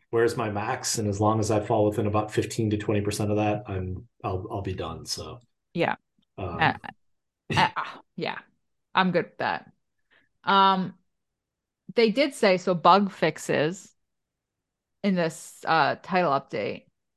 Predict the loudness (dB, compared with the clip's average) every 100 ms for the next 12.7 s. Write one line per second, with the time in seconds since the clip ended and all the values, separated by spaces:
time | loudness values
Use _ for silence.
0 | _ -4 -4 -6 -14 _ -20 -20 -20 -4
1 | 0 2 0 -4 -12 -4 -4 -4 -4 -6
2 | -6 -10 -10 -4 -2 -2 -4 -8 -10 -14
3 | -12 -12 -14 -16 _ _ _ _ _ 2
4 | 4 4 -4 -20 -2 2 2 4 0 4
5 | 4 6 4 -2 2 2 4 2 2 4
6 | 4 2 -2 -2 0 0 -4 -4 0 2
7 | 2 2 0 -2 2 2 2 4 4 4
8 | 2 2 2 0 2 0 -2 -4 -6 -4
9 | -2 4 6 6 6 6 6 0 2 0
10 | 2 0 0 8 10 10 6 8 8 8
11 | 4 2 4 4 2 0 -2 -2 6 6
12 | 8 8 8 8 4 0 -4